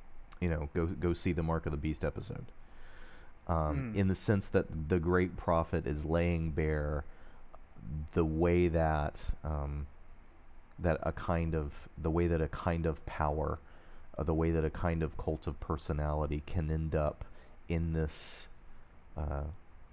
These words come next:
Speaker 1: desire to always treat the prophet as right, to spin their words, to, to try to take them in, in, you know, in, in this way that preserves that power, that preserves this,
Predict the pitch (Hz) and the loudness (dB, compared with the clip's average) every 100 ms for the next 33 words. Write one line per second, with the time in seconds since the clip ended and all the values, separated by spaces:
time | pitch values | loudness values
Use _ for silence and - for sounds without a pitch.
0 | - - - - - - - - - - | -18 -18 -20 -20 -20 -18 -16 -16 -14 -14
1 | - 85 98 87 80 82 85 87 82 78 | -10 -4 2 2 6 6 8 6 4 0
2 | - 82 - 82 85 85 82 78 - - | -2 -2 2 4 4 4 4 2 -2 -6
3 | 92 - - 80 - 78 78 80 76 73 | -2 -2 -2 -6 0 0 2 0 0 0
4 | 76 76 71 - - - - 76 - - | -2 0 0 -2 -8 -12 -8 -8 -8 -2
5 | 87 85 82 78 76 76 76 73 71 71 | 0 0 0 0 0 0 0 0 -2 -4
6 | - - 80 73 73 - - - - 85 | -10 -8 -4 -4 -6 -10 -16 -8 -4 -4
7 | - 85 80 78 85 78 - 80 78 76 | 2 2 2 0 -2 -2 -2 0 0 -2
8 | 73 - 78 76 73 73 - - 82 76 | -4 -4 -4 -2 -4 -6 -10 -8 -6 -4
9 | 71 - - - - - - - - - | -4 -6 -12 -12 -12 -14 -16 -16 -14 -14
10 | - - - - - - - 95 90 80 | -14 -14 -14 -16 -16 -14 -4 0 0 2
11 | 90 87 - 87 85 80 - - 87 80 | 2 2 2 2 4 4 0 0 0 2
12 | 87 82 - - - 90 - - - - | 2 0 -2 -4 -2 -4 -2 -2 -4 -4
13 | 80 82 80 78 78 73 | -6 -2 -4 -4 -8 -10